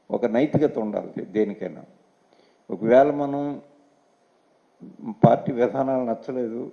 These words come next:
వెళ్ళిపోతాం అనుకున్నప్పుడు, మళ్ళీ మన ప్లేస్లో పార్టీని ఇంకొకరిని నిలుపుకునేలా ఉంటే తప్పకుండా వెళ్ళిపో. అతను, నేను నా యొక్క కారణం, ఈ కారణం వల్ల నేను వెళ్ళిపోతానని చెప్పేసి వెళ్ళిపోవచ్చు,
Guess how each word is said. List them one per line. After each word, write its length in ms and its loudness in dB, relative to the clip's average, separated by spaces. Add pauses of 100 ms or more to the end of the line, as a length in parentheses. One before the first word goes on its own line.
(160)
వెళ్ళిపోతాం 440 -4
అనుకున్నప్పుడు, 600 -8 (760)
మళ్ళీ 320 0
మన 200 2 (120)
ప్లేస్లో 360 -2
పార్టీని 520 0
ఇంకొకరిని 400 -4
నిలుపుకునేలా 520 -4
ఉంటే 360 -2 (1040)
తప్పకుండా 400 0
వెళ్ళిపో. 260 -6 (480)
అతను, 300 -10 (560)
నేను 180 -8 (100)
నా 180 -2
యొక్క 200 -6 (840)
కారణం, 280 -2 (100)
ఈ 60 2
కారణం 380 -2
వల్ల 120 -4
నేను 100 -2
వెళ్ళిపోతానని 560 -6
చెప్పేసి 300 -10
వెళ్ళిపోవచ్చు, 380 -12